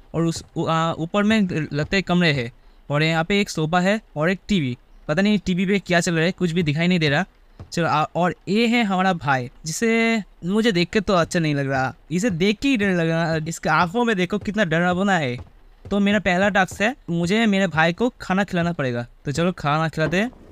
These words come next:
तो ये खाए, ये दूध पिएगा, तो इसे दूध दे देते हैं।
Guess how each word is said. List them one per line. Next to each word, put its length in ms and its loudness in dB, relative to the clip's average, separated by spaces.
तो 240 0
ये 180 4
खाए, 380 0
ये 140 4
दूध 300 0
पिएगा, 460 0
तो 100 -4
इसे 160 0
दूध 180 0
दे 160 0
देते 400 2
हैं। 180 0